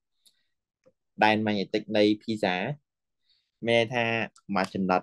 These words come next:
đây. Đây dương mùng tà tà. Đây là mình trình lật y long cát. Cứ bên lục bốn phần đó. Cho bỏ sân chia, ờ, dương trong ở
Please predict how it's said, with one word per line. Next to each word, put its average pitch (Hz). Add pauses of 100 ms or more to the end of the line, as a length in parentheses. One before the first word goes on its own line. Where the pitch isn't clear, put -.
đây. 107
Đây 95
dương 101
mùng 101 (100)
tà 101 (100)
tà. 95 (2250)
Đây 104
là 101
mình 101
trình 95
lật 87
y 101 (100)
long 101
cát. 131 (180)
Cứ 104 (1040)
bên 104
lục 98
bốn 90
phần 92
đó. 87 (2000)
Cho 160
bỏ 104
sân 117 (220)
chia, 110 (680)
ờ, 95
dương 104
trong 107
ở 92